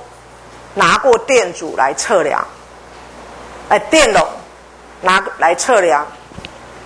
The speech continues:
那电容是什么？小小的一颗，对不对？那电容是什么？电容就是什么？就是平行板啊。但是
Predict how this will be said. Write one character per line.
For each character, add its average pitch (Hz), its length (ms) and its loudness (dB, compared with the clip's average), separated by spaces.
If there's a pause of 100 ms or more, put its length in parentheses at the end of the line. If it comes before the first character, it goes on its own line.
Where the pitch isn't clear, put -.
那 233 120 0
电 359 260 4
容 254 160 4
是 285 120 0
什 226 160 0
么？ 175 360 0 (420)
小 226 240 2
小 190 220 2
的 175 100 0
一 180 80 -4
颗， 226 300 2
对 233 120 2
不 208 80 -2
对？ 220 240 2 (920)
那 330 240 4 (340)
电 427 220 4
容 277 160 4
是 320 140 0
什 233 120 -2
么？ 180 320 0 (200)
电 415 160 4
容 302 180 4
就 370 160 2
是 320 140 -2
什 226 120 0
么？ 175 360 -2 (180)
就 330 100 0
是 320 100 -4
平 262 280 0
行 269 220 -2
板 202 340 2
啊。 247 300 0 (1300)
但 403 240 4
是 415 360 2